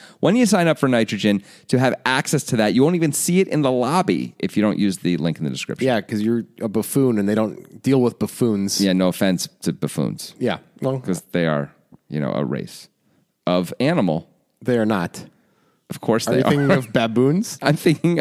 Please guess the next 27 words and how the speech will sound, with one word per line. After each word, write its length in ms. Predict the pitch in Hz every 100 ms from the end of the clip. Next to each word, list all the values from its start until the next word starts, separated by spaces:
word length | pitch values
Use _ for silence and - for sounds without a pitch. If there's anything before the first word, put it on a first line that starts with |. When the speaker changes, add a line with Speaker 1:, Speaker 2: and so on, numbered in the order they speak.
| -
Speaker 1:
of 260 | 135 147 - - - - _ _ _ -
baboons, 840 | 117 113 123 131 147 214 - - -
and 140 | 131 139
I'm 100 | 135
thinking 360 | 147 131 143
of 340 | 92 120 120 - _ _ _
some 300 | - 131 120
other 360 | 107 123 117 - _ _ _ -
primate 680 | - - - 120 110 101 98
that 120 | 87
has 180 | 95 90
an 80 | 90
F 180 | 95 -
in 80 | 71
its 200 | - -
name. 100 | 147
Speaker 2:
There 140 | 139
is 200 | 135 131
no, 520 | 131 135 143 139 120 - - - -
no, 180 | 139
there's 220 | 135 147 139
no 140 | 160
primate 560 | 160 135 135 123 113 -
<laughs> 20 |
called 200 | 135 120
a 40 |
buffoon. 640 | 117 120 - 131 107 98